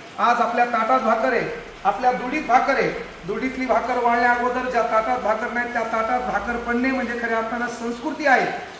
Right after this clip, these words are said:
ही संस्कृती महाराष्ट्रातल्या तमाम ज्यांचे दिवस चांगले आहेत, त्यांनी जपावी आणि भरभरून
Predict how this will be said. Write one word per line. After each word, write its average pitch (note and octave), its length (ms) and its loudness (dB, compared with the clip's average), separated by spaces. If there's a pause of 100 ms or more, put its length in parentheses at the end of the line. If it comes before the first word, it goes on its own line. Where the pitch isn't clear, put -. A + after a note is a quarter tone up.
ही A3 60 -10
संस्कृती B3 580 -6
महाराष्ट्रातल्या B3+ 640 0 (140)
तमाम C4+ 260 2
ज्यांचे B3+ 240 -2
दिवस B3 380 -8
चांगले A#3+ 260 -2
आहेत, B3 320 2 (260)
त्यांनी A#3 220 -4
जपावी B3+ 500 2 (400)
आणि B3+ 200 0
भरभरून B3 600 4